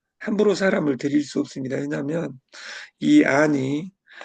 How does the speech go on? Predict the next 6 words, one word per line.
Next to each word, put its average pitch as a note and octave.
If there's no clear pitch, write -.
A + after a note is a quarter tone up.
그리고 C#3+
저희도 D3+
그 C#3+
늘리려고 E3
했는데 C#3+
지금은, D#3+